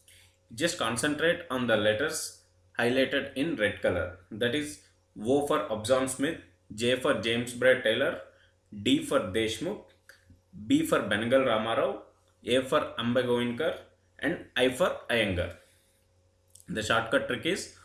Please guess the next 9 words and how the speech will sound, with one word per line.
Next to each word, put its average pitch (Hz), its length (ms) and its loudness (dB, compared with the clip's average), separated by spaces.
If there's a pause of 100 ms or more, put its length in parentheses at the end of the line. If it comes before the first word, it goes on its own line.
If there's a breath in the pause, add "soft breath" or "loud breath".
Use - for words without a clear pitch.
(300 loud breath)
online 127 520 0
jobs 113 320 0
for 180 260 0 (400 loud breath)
database 135 760 2
administrator 123 800 0 (160)
in 131 140 0
India. 92 440 -2 (1300)
The 110 80 -16
seventh 147 440 -6